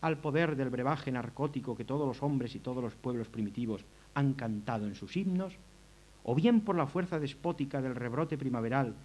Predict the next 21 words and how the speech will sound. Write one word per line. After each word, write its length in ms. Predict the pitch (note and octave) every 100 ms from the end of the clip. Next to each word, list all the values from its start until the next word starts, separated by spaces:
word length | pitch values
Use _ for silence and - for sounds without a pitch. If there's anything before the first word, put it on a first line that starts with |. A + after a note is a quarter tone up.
| - -
que 100 | A#2
penetra 360 | B2+ D#3 F3
gozosamente 640 | D#3+ D3 D3 C#3+ C#3 B2+ A#2+
la 100 | A#2
naturaleza 480 | A2 A2 G#2+ G#2+
entera, 360 | G2+ F#2+ F3+ F#3 F#3 - -
se 160 | - B2
despierta 600 | A#2+ - F3+ G3+ G3+ F#3 -
esta 340 | F#3+ - F#3
exaltación 680 | E3 - D3 C#3 C#3 - G3
dionisiaca 640 | F3+ D3+ - F#3+ F#3 G2+ F2+ - - -
que 80 | C3+
arrastra 520 | B2+ E3+ G3 - D#3
en 100 | D#3
su 140 | C#3+ D#3+
ímpetu 560 | E3+ C#3 C#3+ D3 C#3+ C#3
a 100 | A#2+
todo 200 | E3 E3
el 60 |
individuo 400 | D3 C#3 C3 B2+
subjetivo 640 | A#2 F#3 - A2+ D3 C3